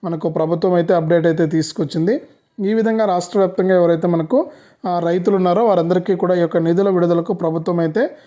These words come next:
సిద్ధమైంది. ఇక ఈ డిసెంబర్ నెలలో రాష్ట్ర వ్యాప్తంగా ఉన్నటువంటి రైతులందరికీ కూడా డబ్బులు అయితే విడుదల చేయనున్నట్లు కూడా అప్‌డేట్ అయితే తీసుకొచ్చిందనమాట. కాబట్టి రాష్ట్ర వ్యాప్తంగా ఎవరైతే రైతులు ఉంటారో వారందరూ కూడా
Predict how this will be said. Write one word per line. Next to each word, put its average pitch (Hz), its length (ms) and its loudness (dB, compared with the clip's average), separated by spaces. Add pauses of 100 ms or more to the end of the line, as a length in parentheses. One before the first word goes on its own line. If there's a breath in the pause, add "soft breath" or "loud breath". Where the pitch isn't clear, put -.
(160 loud breath)
సిద్ధమైంది. 175 640 0 (320)
ఇక 185 140 -4
ఈ 190 60 2
డిసెంబర్ 202 480 0
నెలలో 196 200 4
రాష్ట్ర 170 360 0
వ్యాప్తంగా 180 360 0
ఉన్నటువంటి 170 520 0 (360 loud breath)
రైతులందరికీ 175 580 -2
కూడా 175 220 0
డబ్బులు 165 300 0
అయితే 175 180 0
విడుదల 165 300 2
చేయనున్నట్లు 160 520 -2
కూడా 175 260 -4 (420 loud breath)
అప్‌డేట్ 175 280 -4
అయితే 180 180 0
తీసుకొచ్చిందనమాట. 160 840 -2 (460 loud breath)
కాబట్టి 175 200 -4
రాష్ట్ర 170 300 -2
వ్యాప్తంగా 202 360 0
ఎవరైతే 185 280 2
రైతులు 175 320 2
ఉంటారో 170 320 0
వారందరూ 175 460 0
కూడా 180 220 -2